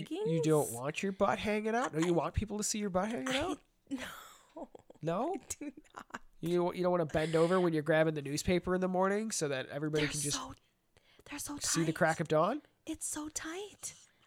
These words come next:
Speaker 2: It
Speaker 1: And they're
Speaker 2: is.
Speaker 1: gonna rip. And how, why? It's not comfortable.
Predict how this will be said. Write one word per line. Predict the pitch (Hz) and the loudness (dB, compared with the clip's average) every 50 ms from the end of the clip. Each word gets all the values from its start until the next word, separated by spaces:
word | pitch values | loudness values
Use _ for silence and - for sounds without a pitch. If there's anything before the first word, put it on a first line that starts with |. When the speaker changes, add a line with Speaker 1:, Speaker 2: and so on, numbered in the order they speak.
| - - - | -14 -6 -2
Speaker 2:
It | 180 | 0
Speaker 1:
And | - 359 | 0 0
they're | 349 | 0
Speaker 2:
is. | 339 | 0
Speaker 1:
gonna | 349 339 339 320 | -2 -4 -4 -4
rip. | 302 311 339 403 440 415 - - - - - - - - _ - | -2 -2 -2 -2 -2 -4 -6 -8 -20 -20 -20 -20 -20 -20 _ -12
And | - 330 330 320 294 - _ _ _ _ - - | -10 -8 -8 -8 -10 -12 _ _ _ _ -14 -6
how, | - - - - 311 320 349 - | -2 -2 -2 -2 -2 -6 -10 -10
why? | 285 269 277 269 - 311 370 330 277 240 - | -6 -6 -4 -4 -4 -4 -2 0 -2 -2 -2
It's | - 247 - | -6 -6 -6
not | 233 233 - - | -6 -6 -8 -10
comfortable. | - - - 226 262 320 - - 370 - - 202 165 165 180 240 311 - | -12 -10 -10 -8 -10 -8 -6 -6 -6 -4 -4 -6 -6 -4 -4 -4 -6 -6